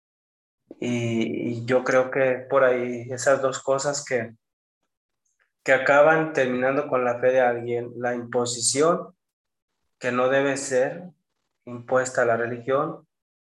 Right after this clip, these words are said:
y el mal testimonio o la incoherencia, que te digo una cosa y hago otra. Es lo que yo te puedo decir por lo que he escuchado.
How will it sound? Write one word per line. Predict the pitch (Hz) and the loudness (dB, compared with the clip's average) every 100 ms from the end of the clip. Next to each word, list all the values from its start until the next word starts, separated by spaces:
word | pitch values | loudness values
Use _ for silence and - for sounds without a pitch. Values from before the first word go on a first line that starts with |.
| _ _ _ _ _ | _ _ _ _ _
y | - 123 123 | -6 -2 2
el | 123 123 120 117 117 120 _ _ _ _ _ _ _ _ _ _ _ _ _ _ - 120 | 2 0 -4 -6 -8 -12 _ _ _ _ _ _ _ _ _ _ _ _ _ _ -16 -2
mal | 123 131 131 | 2 2 0
testimonio | 135 - 135 139 160 160 | -6 -2 -2 2 4 4
o | 135 | 4
la | 123 117 117 | 2 2 2
incoherencia, | 127 131 - 123 120 120 120 117 107 107 | -2 -6 0 2 2 -2 -6 -6 -6 -8
que | 117 | -16
te | - | -6
digo | 120 123 | -2 -2
una | 131 135 135 | 0 -2 0
cosa | 131 127 - 135 135 135 127 | -2 -2 -2 0 0 -2 -4
y | |
hago | 120 120 117 | -4 -2 -4
otra. | 117 - - _ _ _ _ _ _ _ _ _ _ _ _ _ _ _ - | -6 -18 -20 _ _ _ _ _ _ _ _ _ _ _ _ _ _ _ -10
Es | 120 | -2
lo | 127 | -2
que | - 127 | 0 0
yo | 120 127 | 0 0
te | 131 | -2
puedo | 135 131 | 2 4
decir | 135 123 - 135 156 156 | 4 0 -4 -4 -4 -2
por | 131 | -2
lo | 120 117 | -2 -4
que | 117 | -6
he | |
escuchado. | 117 - 117 120 113 107 - | -6 -8 -4 2 2 0 -8